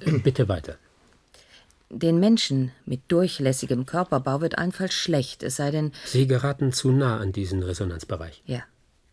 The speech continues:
Speaker 2: Mhm.
Speaker 3: Offenbar verträgt der menschliche Körper zu große Nähe dieser Schwingungen auch nicht.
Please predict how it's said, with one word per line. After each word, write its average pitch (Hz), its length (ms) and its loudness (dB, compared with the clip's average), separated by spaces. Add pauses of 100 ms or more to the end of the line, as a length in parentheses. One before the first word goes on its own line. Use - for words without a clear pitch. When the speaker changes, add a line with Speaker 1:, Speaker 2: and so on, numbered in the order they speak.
(160)
Speaker 2:
Mhm. - 240 -6 (760)
Speaker 3:
Offenbar 135 360 2
verträgt 139 420 -4
der 135 80 2
menschliche 135 460 0
Körper 131 360 -4
zu 143 500 -2
große 143 380 -2
Nähe 135 320 0
dieser 135 280 -4
Schwingungen 131 560 -2
auch 135 240 -8
nicht. 110 260 -8